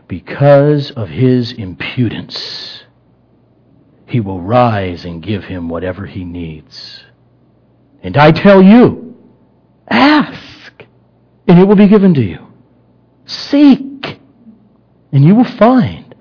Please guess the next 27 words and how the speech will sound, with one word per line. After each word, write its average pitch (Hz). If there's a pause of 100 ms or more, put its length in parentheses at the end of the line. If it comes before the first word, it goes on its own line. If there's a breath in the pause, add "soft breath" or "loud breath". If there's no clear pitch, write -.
(360 loud breath)
Knock, 240 (200 loud breath)
and 156
it 151
will 220
be 226
opened 202
to 120
you. 135
For - (260 loud breath)
everyone 269
who 226
asks 156
receives, 127
and 160
the 196
one 233
who 240
seeks - (180)
finds, 131 (560 soft breath)
and 110
to 139
the 147
one 190
who 214
knocks, 233 (640)
it 175
will 151